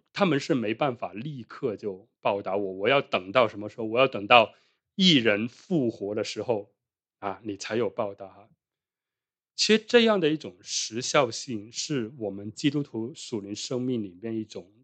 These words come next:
特有的一种焦虑，我把它称为焦虑。就是说，神要求我们此时此刻就要实践天国的伦理，但我们未必会立刻有回报。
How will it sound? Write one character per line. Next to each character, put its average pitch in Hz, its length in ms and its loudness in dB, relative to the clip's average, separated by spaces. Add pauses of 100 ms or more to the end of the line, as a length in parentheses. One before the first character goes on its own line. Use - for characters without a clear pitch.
(120)
特 135 400 0
有 98 240 -8
的 101 160 -4
一 110 160 -4
种 90 260 -10 (380)
焦 117 420 0
虑， 120 260 -2
我 104 140 -6
把 104 140 -8
它 104 120 -6
称 107 200 -10
为 104 80 -12
焦 107 360 -2
虑。 110 140 -2
就 151 100 0
是 160 160 2
说， 151 320 4 (680)
神 135 580 -2 (420)
要 156 260 6
求 131 200 -4
我 113 140 -2
们 92 360 -14
此 - 420 -8
时 - 280 -6
此 - 280 -8
刻 117 340 0
就 117 260 2
要 117 200 4
实 101 340 -6
践 101 380 -6
天 127 360 0
国 110 140 2
的 107 60 0
伦 95 300 -2
理， 117 220 2 (880)
但 151 220 6
我 104 120 4
们 113 400 -4
未 151 240 6
必 107 260 -2
会 113 340 2
立 127 300 -4
刻 - 280 -6
有 92 140 -18
回 90 180 -20
报。 98 260 -10